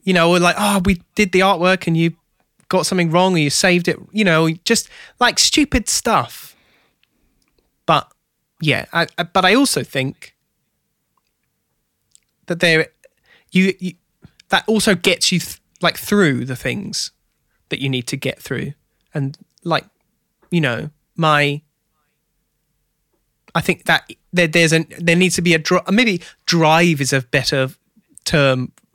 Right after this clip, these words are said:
copium term for that. But I think you need to also have that thing that's like,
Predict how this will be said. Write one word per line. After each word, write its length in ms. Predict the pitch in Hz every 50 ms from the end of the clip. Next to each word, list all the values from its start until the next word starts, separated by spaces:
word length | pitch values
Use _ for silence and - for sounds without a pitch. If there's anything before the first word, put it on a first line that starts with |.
| _ _ _ _ _ _ _
copium 580 | - - 151 147 - 156 147 143 135 135 127 - _ _ _ _ _ _
term 380 | - - 175 151 147 139 131 127
for 460 | - - 147 139 127 123 123 123 - _ -
that. 240 | 143 127 123 120 - _ _ _ _ _ _ _ _ _
But 80 | - -
I 40 |
think 260 | 160 - 240 190 - -
you 80 | 185 180
need 160 | 185 180 175
to 80 | -
also 260 | - 190 180 - - 170
have 320 | 143 - 196 190 175 -
that 220 | - 160 151 -
thing 420 | - - - 180 165 147 147 143 143
that's 320 | 143 - - - - -
like, 420 | 165 143 135 139 - _ - -